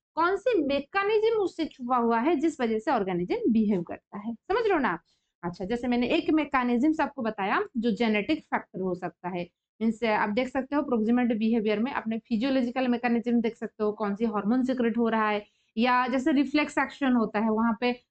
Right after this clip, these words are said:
muscles, neurons, ये सारे involve होते हैं। तो genetic factor के बारे में बात करेंगे, कौन सी पर्टिकुलर जीन है जो responsible करता है, होता है, ठीक है ना? And how do they influences it? Environmental influences, how external stimuli जो है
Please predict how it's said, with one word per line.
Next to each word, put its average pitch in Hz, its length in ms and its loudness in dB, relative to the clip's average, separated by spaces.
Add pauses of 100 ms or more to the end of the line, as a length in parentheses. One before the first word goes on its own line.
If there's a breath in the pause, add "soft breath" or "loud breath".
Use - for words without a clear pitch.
(120)
muscles, 262 640 0
neurons, 285 600 4
ये 320 160 4
सारे 311 320 2
involve 277 340 2
होते 247 280 0
हैं। 247 220 2 (360)
तो 480 320 -2 (300)
genetic 330 380 2
factor 302 400 -2
के 311 140 0
बारे 277 240 0
में 277 100 0
बात 262 180 0
करेंगे, 285 320 -2
कौन 294 260 0
सी 294 100 -2
पर्टिकुलर 302 580 2
जीन 294 420 4
है 285 300 0
जो 285 120 2
responsible 269 800 0
करता 247 320 -4
है, 240 100 -2
होता 240 200 -2
है, 240 200 -2
ठीक - 460 -8
है 440 40 2
ना? 247 220 2
And 247 100 -2 (120)
how 330 180 2
do 330 120 2
they 277 160 2
influences 220 640 0
it? 175 80 -6 (500)
Environmental 311 720 2
influences, 269 500 0 (140)
how 311 100 2
external 381 640 0
stimuli 320 800 0
जो 254 140 2
है 302 380 0